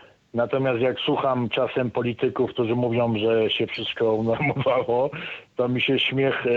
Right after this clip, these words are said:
to mnie na śmiech zbiera i po dzisiejszej konferencji prasowej, e, m-, ministerstw przeróżnych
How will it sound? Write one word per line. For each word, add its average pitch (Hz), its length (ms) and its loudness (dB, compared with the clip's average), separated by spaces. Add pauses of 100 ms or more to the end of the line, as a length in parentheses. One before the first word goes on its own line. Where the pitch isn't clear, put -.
(480)
to 127 100 0
mnie 131 120 2
na 127 140 0
śmiech 135 460 0
zbiera 131 440 2 (340)
i 127 180 -4 (360)
po 131 100 0
dzisiejszej 135 420 0
konferencji 131 640 -2
prasowej, 127 1040 0
e, 117 120 2
m-, 117 300 0
ministerstw 123 520 -2
przeróżnych 127 560 0